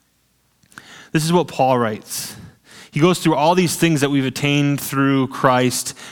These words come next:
but there's one that I wanna focus on, and that's the empowering of the Holy Spirit. He says this, "Praise be to the God and Father of our Lord Jesus Christ, who has blessed us in the heavenly realms with every spiritual blessing in Christ.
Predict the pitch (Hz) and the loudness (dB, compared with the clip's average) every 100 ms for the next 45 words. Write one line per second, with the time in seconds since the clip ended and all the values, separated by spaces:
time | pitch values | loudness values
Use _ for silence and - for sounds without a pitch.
0 | - 131 127 123 131 139 131 123 120 117 | -4 -2 0 0 0 2 2 2 0 -2
1 | 131 - 127 113 117 113 - - 117 110 | -4 -4 -4 -2 -2 -4 -6 -4 -2 -2
2 | - - - 120 - 135 135 123 117 113 | -6 -14 -8 -8 -4 0 2 2 0 -4
3 | 110 107 120 107 - - 117 107 - 117 | -6 -8 -6 -6 -8 -4 -4 -2 -4 -2
4 | 127 - - 165 196 156 156 170 151 135 | -2 -4 0 2 2 2 0 0 -2 -4
5 | 131 135 147 - 127 135 135 120 120 120 | 0 0 0 -2 0 0 -2 -2 -2 -2
6 | 139 143 127 123 120 - 117 113 - - | -2 -2 -4 -4 -8 -6 -8 -6 -8 -4
7 | 127 - - 151 151 - 160 - - - | -4 -2 0 0 0 -2 -2 -2 -8 -14
8 | - - 127 - 160 165 170 156 131 131 | -10 -4 -2 0 0 2 2 2 2 2
9 | 123 123 - 160 175 170 196 196 190 - | 0 -4 -2 0 2 2 2 2 -2 -12
10 | - - - 156 160 - 165 123 131 123 | -14 -12 0 2 2 0 -2 2 0 0
11 | - 123 120 - - - 127 110 139 123 | -2 -2 -2 -6 -18 -6 -4 0 2 2
12 | 107 - - - | 0 -6 -10 -14